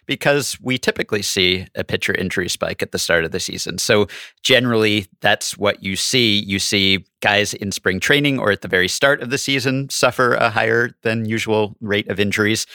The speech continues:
because they built up too quickly or because maybe they had some injury that was left over from the previous season that they never addressed, and they hoped that the offseason would cure it, and it didn't. And then you see another injury spike toward the end of the season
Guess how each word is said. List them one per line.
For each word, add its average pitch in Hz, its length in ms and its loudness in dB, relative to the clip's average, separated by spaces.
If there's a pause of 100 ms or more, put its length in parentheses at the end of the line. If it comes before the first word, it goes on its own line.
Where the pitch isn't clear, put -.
(240)
because 180 400 2
they 143 260 4
built 113 320 -2
up 101 140 -2
too 92 120 -10
quickly 147 600 0
or 92 200 0
because 92 400 -4
maybe 87 240 -4
they 82 160 -4
had 85 240 -2
some 87 200 -4
injury 90 340 -2
that - 220 -2
was - 180 -8
left 87 260 -8
over 104 320 2
from 95 200 -2
the 80 100 -8
previous 117 420 0
season 117 460 0 (300)
that 101 120 0
they 87 120 0
never 82 200 0
addressed, - 640 0
and 92 300 -4
they 90 140 0
hoped 95 340 -4
that 87 160 -4
the - 80 -4
offseason - 480 -4
would 101 160 -6
cure 131 220 4
it, 127 180 2
and 87 120 -6
it - 120 -14
didn't. 135 300 2 (380)
And 143 120 2
then 151 140 4
you 139 80 2
see 117 240 0
another 101 300 2
injury 95 320 -2
spike - 400 -2
toward 85 180 -4
the - 140 -2
end 156 160 2
of - 60 -6
the - 60 -8
season - 520 -8